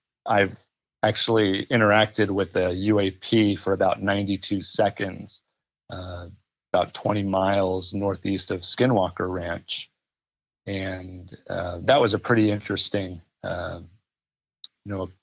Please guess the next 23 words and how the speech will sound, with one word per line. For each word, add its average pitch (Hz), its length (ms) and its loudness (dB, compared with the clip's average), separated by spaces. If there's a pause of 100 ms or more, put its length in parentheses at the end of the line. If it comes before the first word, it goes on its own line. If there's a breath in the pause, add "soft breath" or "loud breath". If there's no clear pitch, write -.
(120)
occurrence 117 440 2
to 101 100 2
have 92 100 0
happened. 101 560 0 (480 soft breath)
Uh, 90 320 -10
and 95 200 -4
I 95 80 4
was 95 140 2
actually 95 320 0
able 90 140 -4
to 98 120 -6
document 95 640 -2
some 98 260 -2
of 92 100 -4
it 95 180 0
with, 92 180 -4 (200)
uh, 90 520 -2 (100)
video 98 500 0 (120)
and 92 440 -6
with, 90 160 -10 (280)
uh, 90 360 -6 (640)
cameras. 107 540 0 (1000)
Um, 90 400 -12